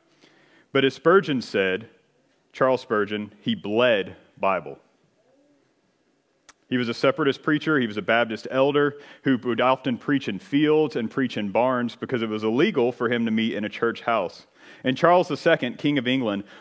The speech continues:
once asked the Oxford scholar and theological lion John Owen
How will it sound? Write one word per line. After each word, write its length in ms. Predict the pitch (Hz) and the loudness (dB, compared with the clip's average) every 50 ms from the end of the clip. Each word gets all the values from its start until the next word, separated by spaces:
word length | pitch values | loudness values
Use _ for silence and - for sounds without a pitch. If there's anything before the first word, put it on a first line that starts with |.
| - - | -10 -4
once 300 | 110 123 139 143 - - | 0 0 0 0 -2 -4
asked 320 | - 123 123 127 - - - | -2 -2 0 -2 -2 -4 -6
the 140 | 123 113 - | -6 -6 -2
Oxford 500 | - 113 127 139 - - - 156 143 135 | 0 2 0 0 0 -4 -6 -6 -6 -4
scholar 420 | - - 117 107 104 104 104 104 | -2 0 2 2 4 2 0 -2
and 200 | - 107 104 - | -4 -6 -8 -4
theological 680 | - 135 135 131 120 120 117 117 113 113 - 110 101 95 | 0 0 2 2 4 4 2 2 0 -2 -6 -6 -2 0
lion 400 | 104 117 120 117 113 110 101 95 | 2 4 4 2 2 -2 -4 -4
John 280 | 107 113 113 117 113 | -2 -2 0 0 -2
Owen 440 | 101 107 113 113 104 95 92 90 | -2 -2 0 0 0 -2 -4 -6